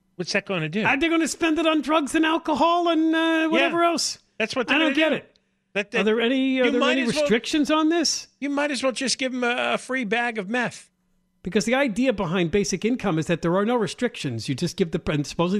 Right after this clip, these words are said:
Speaker 2: they spend it on paying off their debt.
Speaker 1: Oh, yeah, because they're gonna make good financial decisions with that
Speaker 2: They pay their rent.
Speaker 1: thousand dollars.
Speaker 2: Wait, homelessness don't have rent. <laughs>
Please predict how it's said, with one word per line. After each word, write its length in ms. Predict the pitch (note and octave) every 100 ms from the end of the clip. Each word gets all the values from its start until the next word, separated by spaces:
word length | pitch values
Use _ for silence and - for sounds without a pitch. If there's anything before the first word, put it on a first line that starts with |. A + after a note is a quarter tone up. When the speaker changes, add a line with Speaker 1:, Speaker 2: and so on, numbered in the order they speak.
| E3+
Speaker 2:
they 60 |
spend 280 | D#3 - F3
it 60 | E3+
on 120 | D#3+
paying 260 | - G3 E3+
off 120 | D3+
their 100 | C#3
debt. 340 | A#2 G3+ A3
Speaker 1:
Oh, 200 | - D3
yeah, 300 | C#3+ C#3+ B2+ G#2+ - -
because 300 | G3+ G3 D#3+
they're 120 | G#3
gonna 180 | F#3+ G3+
make 200 | G3 C3+
good 220 | G3+ E3+
financial 500 | - F3 F3 F3 D#3+
decisions 600 | B2 B2+ D3+ A#2 A2+ G#2+
with 120 | A#2+
that 120 | B2+ B2+
Speaker 2:
They 80 |
pay 200 | B2+ C3+
their 160 | D3+ C#3+
rent. 320 | C#3 G3 A#3
Speaker 1:
thousand 80 | -
dollars. 160 | - -
Speaker 2:
Wait, 160 | E3+
homelessness 420 | C#3 E3+ E3 C#3 -
don't 200 | C3+ G#2+
have 200 | C3 A2+
rent. 280 | A2+ G#2+
<laughs> 40 | -